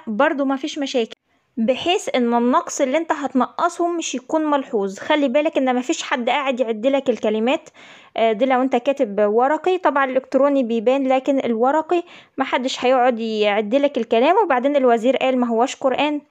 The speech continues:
عادي ممكن تنقص وتزود، ولكن بقدر معقول.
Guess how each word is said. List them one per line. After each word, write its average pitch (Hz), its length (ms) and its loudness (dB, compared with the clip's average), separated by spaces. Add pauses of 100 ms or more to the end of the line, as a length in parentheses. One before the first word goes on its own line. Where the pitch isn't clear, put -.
عادي 240 260 0
ممكن 262 320 0
تنقص 247 520 -2
وتزود، 254 480 0
ولكن 254 420 2
بقدر 233 380 0
معقول. 214 500 -4